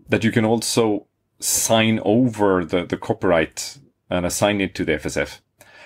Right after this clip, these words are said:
Uh, and the background to this is that it's only the copyright holder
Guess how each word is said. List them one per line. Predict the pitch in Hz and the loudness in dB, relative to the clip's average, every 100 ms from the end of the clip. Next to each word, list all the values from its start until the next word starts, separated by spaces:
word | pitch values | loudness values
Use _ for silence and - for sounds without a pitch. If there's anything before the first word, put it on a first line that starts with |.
| - | -6
Uh, | 90 | 0
and | 95 90 98 | 2 2 0
the | |
background | 104 120 147 - 135 113 | 0 0 -2 0 0 0
to | 104 | 2
this | 104 98 | 2 0
is | 98 | -4
that | - 117 | 0 0
it's | 107 95 | 0 -4
only | 107 117 123 | 0 2 2
the | 107 | 0
copyright | - 120 104 98 92 - _ | -2 -4 2 2 2 -4 _
holder | - - 117 131 110 101 80 | -20 -2 0 0 0 0 0